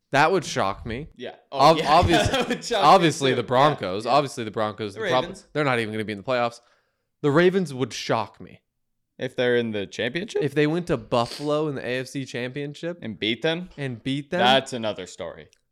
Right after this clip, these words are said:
Speaker 1: That would shock me. But I guess right now you'd say, 'cause if Cincinnati went in there, that would shock me. I guess maybe,
Speaker 2: Absolutely.
Speaker 1: maybe they, that would be the least, only because they've kinda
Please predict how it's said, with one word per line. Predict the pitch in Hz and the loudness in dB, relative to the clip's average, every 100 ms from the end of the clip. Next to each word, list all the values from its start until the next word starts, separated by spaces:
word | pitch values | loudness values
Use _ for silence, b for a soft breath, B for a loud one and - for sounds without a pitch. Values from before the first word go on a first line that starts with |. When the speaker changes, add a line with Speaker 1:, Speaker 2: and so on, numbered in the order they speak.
| _ _ _ - | _ _ _ -2
Speaker 1:
That | 147 156 | 2 2
would | 151 | -2
shock | - - 156 135 127 | -8 -4 -2 -2 -4
me. | 123 92 92 _ _ _ _ _ - | -14 -14 -16 _ _ _ _ _ -2
But | 147 | -2
I | 123 | -2
guess | 135 143 190 190 | -4 -2 -2 -2
right | 135 127 | -6 -4
now | 131 165 | -4 -4
you'd | 170 131 | -6 -4
say, | 127 123 - b b | -4 -4 -8 b b
'cause | 151 131 | -6 -4
if | 123 - _ _ _ - | -6 -10 _ _ _ -14
Cincinnati | - 139 131 123 139 165 | -8 -6 -4 -2 0 0
went | 190 202 | 0 -2
in | 208 | -2
there, | 226 240 254 _ _ _ _ _ _ _ _ _ - - _ 135 - | -4 -6 -8 _ _ _ _ _ _ _ _ _ -20 -20 _ -20 -16
that | 143 147 202 | -2 0 2
would | 208 | 0
shock | - - - - - 175 165 220 - | -4 -14 -16 -18 -10 -4 -2 -2 -4
me. | 190 202 220 _ | -4 -4 -6 _
I | - | -8
guess | 160 240 247 120 | -4 0 2 2
maybe, | 214 226 226 | 2 0 0
Speaker 2:
Absolutely. | 202 104 104 104 104 - - | -2 -4 -4 -4 -8 -8 -14
Speaker 1:
maybe | 156 180 208 | -12 -10 -10
they, | 214 214 | -8 -6
that | - 175 | -6 -6
would | 175 180 | -6 -6
be | |
the | 190 | -8
least, | 170 151 185 208 - | -8 -8 -10 -12 -12
only | 131 147 | -8 -8
because | 143 143 143 | -8 -10 -10
they've | 139 123 | -12 -14
kinda | - 139 131 | -16 -14 -12